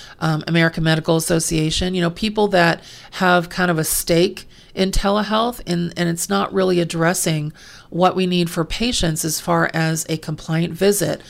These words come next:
Um, how does this work if you're gonna continue to pay for, uh, you know, an E and M service, but you have stricter rules for in-person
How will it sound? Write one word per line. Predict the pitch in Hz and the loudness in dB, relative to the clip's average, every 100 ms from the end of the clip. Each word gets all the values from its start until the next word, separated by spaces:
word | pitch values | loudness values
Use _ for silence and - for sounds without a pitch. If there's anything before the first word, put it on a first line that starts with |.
| - - - - | -20 -20 -20 -4
Um, | 165 165 151 151 - - - - - - 180 | 0 0 0 -6 -12 -20 -20 -18 -16 -8 -4
how | - 180 | 2 2
does | 190 180 | 2 0
this | 180 - | -2 -2
work | 202 226 175 - - - - | 0 2 0 -2 -16 -20 -6
if | 165 180 | -2 0
you're | |
gonna | 170 165 | 0 -2
continue | 165 170 165 185 180 | -2 -4 -4 -4 -4
to | 170 175 | -4 -4
pay | 170 175 175 | -2 -2 -2
for, | 180 170 165 160 160 - - - - _ - - - | -2 0 2 2 -2 -10 -20 -20 -20 _ -20 -18 -8
uh, | 180 165 | -8 -6
you | 180 | -2
know, | 170 156 | 0 -2
an | 165 | 0
E | 185 | 0
and | 180 | 2
M | 165 165 | 0 0
service, | 226 226 170 160 160 - - - | 0 2 2 0 -2 -6 -12 -6
but | 170 - | -2 0
you | 180 | 0
have | 175 | -2
stricter | - - 202 208 175 | -2 0 0 0 0
rules | 196 208 175 175 | 4 4 2 -2
for | - 180 170 165 | -4 0 0 0
in-person | - 175 170 196 214 - 160 156 | 0 -2 -2 -4 -2 -2 -2 -2